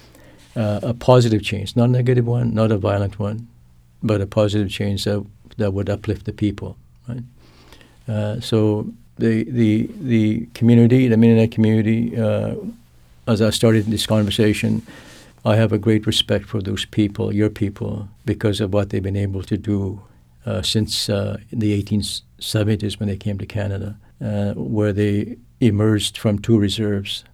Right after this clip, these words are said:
uh, and how they developed such a great economy, right? And, uh, such a, uh, such a wonderful life for, for, for their society, and that they did it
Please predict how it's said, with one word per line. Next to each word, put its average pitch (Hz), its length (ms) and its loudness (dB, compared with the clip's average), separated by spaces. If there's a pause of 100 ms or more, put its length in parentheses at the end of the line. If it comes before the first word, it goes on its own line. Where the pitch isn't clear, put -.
uh, 101 240 -2
and 110 240 -4
how 107 140 0
they 104 300 0
developed 104 400 -2
such - 220 -4
a 113 60 -2
great 101 240 -2
economy, 98 680 -6 (460)
right? 110 180 -8 (380)
And, 104 300 -4
uh, 107 180 -8
such - 240 -4
a, - 100 -6
uh, 107 140 -4
such - 200 -8
a 107 80 2
wonderful 113 360 4
life 95 300 -6 (480)
for, 107 240 -6
for, 104 280 -4
for 101 240 -4
their 101 180 -2
society, 101 580 -6 (520)
and 113 140 4
that 107 120 2
they 110 120 2
did 113 160 6
it 113 220 0